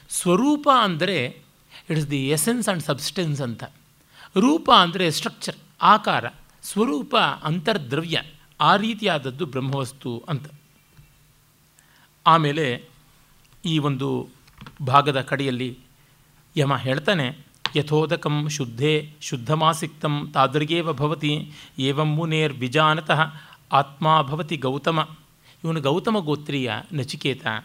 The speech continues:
ಕಳೆದ ಕಂತಿನಲ್ಲಿಯೇ ಹೇಳಿದ್ದೆ, ಹೇಗೆ ಶುದ್ಧವಾದ ನೀರಿನಲ್ಲಿ ಹಾಕಿರುವ ನೀರು, ಶುದ್ಧವಾದ ನೀರು ಅದೇ ನೀರಾಗ್ಬಿಡುತ್ತದೆಯೋ,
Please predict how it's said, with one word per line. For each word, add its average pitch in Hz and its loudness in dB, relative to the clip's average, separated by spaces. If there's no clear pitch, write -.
ಕಳೆದ 131 -2
ಕಂತಿನಲ್ಲಿಯೇ 147 -2
ಹೇಳಿದ್ದೆ, 127 -2
ಹೇಗೆ 196 4
ಶುದ್ಧವಾದ 208 2
ನೀರಿನಲ್ಲಿ 180 0
ಹಾಕಿರುವ 156 0
ನೀರು, 147 0
ಶುದ್ಧವಾದ 208 2
ನೀರು 170 0
ಅದೇ 170 4
ನೀರಾಗ್ಬಿಡುತ್ತದೆಯೋ, 151 2